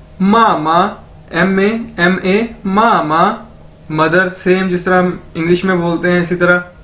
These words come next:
mama, ठीक है, Mama, mama mean mother या अम्मी, ठीक है।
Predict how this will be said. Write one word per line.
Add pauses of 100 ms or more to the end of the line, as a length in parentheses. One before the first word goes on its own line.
mama, (800)
ठीक
है, (300)
Mama, (1500)
mama
mean (360)
mother
या
अम्मी, (200)
ठीक
है।